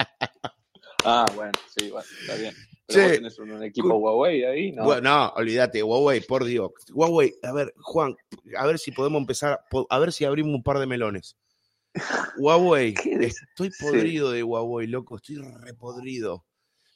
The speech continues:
Speaker 2: Pero ¿sabes por qué
Speaker 1: No,
Speaker 2: te digo
Speaker 1: yo
Speaker 2: estoy repodrido? Porque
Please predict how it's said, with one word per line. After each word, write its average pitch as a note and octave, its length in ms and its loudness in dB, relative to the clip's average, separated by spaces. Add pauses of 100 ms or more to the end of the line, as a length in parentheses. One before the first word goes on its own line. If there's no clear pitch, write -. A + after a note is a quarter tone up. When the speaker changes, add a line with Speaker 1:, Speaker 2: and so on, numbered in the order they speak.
Speaker 2:
Pero C3 140 0
¿sabes A#3 160 6
por B3+ 140 6
qué G#3 60 4
Speaker 1:
No, F#3+ 40 2
Speaker 2:
te F3+ 60 2
digo E3+ 140 6
Speaker 1:
yo C#3 40 6
Speaker 2:
estoy - 200 -2
repodrido? D3 760 2 (1000)
Porque D3 960 0